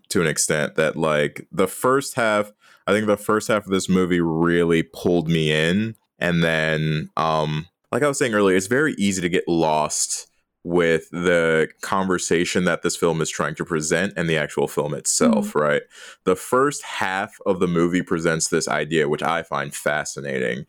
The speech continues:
Speaker 1: and then explores it in a very realistic way. And I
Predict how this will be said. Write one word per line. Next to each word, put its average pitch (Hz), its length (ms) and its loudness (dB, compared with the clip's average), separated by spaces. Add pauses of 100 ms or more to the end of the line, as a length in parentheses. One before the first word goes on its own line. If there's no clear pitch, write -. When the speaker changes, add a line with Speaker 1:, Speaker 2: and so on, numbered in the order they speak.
(200)
Speaker 1:
and 85 100 0
then 85 80 0
explores 98 680 0
it 76 120 2
in 82 60 0
a 82 60 0
very 82 320 0
realistic 82 920 0
way. 78 500 2
And 82 140 0
I 82 120 -2